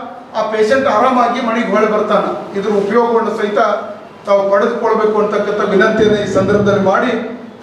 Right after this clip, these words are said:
ಭಾರತ ಸರ್ಕಾರ ಮೊನ್ನೆ ನರೇಂದ್ರ ಮೋದಿ ಅವರ ವಿಶೇಷ ಯೋಜನೆ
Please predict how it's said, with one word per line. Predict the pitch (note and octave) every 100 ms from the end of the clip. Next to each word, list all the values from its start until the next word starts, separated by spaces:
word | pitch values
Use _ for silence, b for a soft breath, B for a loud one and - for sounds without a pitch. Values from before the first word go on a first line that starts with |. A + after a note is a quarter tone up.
| -
ಭಾರತ | F#3 A#3 A#3
ಸರ್ಕಾರ | A3 A3 A#3
ಮೊನ್ನೆ | B3+ B3 G#3+ A3+ A#3 A3 A#3+ - - - E3
ನರೇಂದ್ರ | F3+ A3 A#3+
ಮೋದಿ | A#3 A#3 A3+
ಅವರ | A3 G#3+
ವಿಶೇಷ | G#3 G3+ B3 A#3+ A#3+
ಯೋಜನೆ | G3+ A3 A#3 A#3+ A3 - -